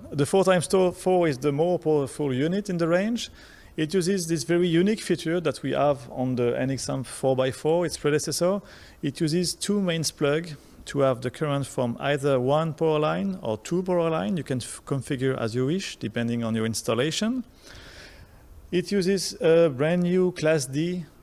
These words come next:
uh, power amplifier, which is running a Yamaha proprietary, uh, chip to run the Class D,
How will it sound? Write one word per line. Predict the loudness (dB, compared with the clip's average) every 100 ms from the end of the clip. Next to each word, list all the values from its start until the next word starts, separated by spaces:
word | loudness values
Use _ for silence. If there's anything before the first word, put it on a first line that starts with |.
| -16 -4
uh, | -4
power | 0 2 2
amplifier, | 2 -4 -2 0 2 0 -2 -6 -14 -18 -6
which | -4 -4 -4
is | -4 -4 -10 -10
running | -2 0 2 0 -4 -4
a | -2 0 0 -2 -4 -10 -6
Yamaha | -2 0 0 -2 -4
proprietary, | -4 -4 -2 -2 -2 -2 -4 -6 -14 -20 -20 -20 -20 -20 -6
uh, | -2 0 2 0
chip | -2 -2 -2 -6 -20 -16
to | -2
run | 0 0
the | 0
Class | -2 -2
D, | -2 -2 -4